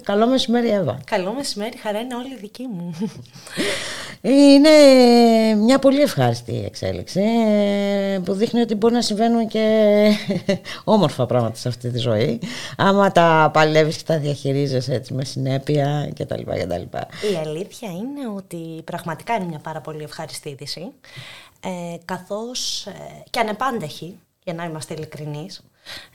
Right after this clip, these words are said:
Speaker 2: μέσα σε ένα σκηνικό διαφθοράς, ε, απίστευτο, σε ένα παγκόσμιο σύστημα το οποίο κινείται με ρυθμούς απίστευτους και αποκαλύπτονται σκάνδαλα διαφθοράς,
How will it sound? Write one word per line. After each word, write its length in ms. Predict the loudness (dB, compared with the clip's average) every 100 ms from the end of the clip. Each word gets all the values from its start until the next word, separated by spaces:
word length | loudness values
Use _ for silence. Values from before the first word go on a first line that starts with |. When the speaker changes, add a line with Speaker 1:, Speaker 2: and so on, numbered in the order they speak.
| -12
Speaker 2:
μέσα 300 | -10 -8 -10
σε 120 | -12
ένα 280 | -12 -12 -10
σκηνικό 580 | -12 -12 -14 -12 -10 -8
διαφθοράς, 1000 | -8 -10 -10 -10 -10 -10 -10 -10 -8 -10
ε, 320 | -12 -14 -14 -16
απίστευτο, 720 | -10 -8 -8 -10 -12 -16 _ _
σε 140 | -10
ένα 100 | -8
παγκόσμιο 420 | -8 -8 -8 -6
σύστημα 400 | -8 -10 -12 -12
το 80 | -12
οποίο 300 | -14 -12 -12
κινείται 560 | -10 -10 -10 -10 -10 -10
με 100 | -14
ρυθμούς 580 | -16 -12 -10 -10 -10 -10
απίστευτους 800 | -12 -12 -12 -10 -14 -14 -14 -12
και 100 | -12
αποκαλύπτονται 720 | -12 -10 -10 -10 -10 -10 -8
σκάνδαλα 520 | -8 -8 -6 -8 -10
διαφθοράς, 720 | -14 -14 -14 -8 -2 -2 -4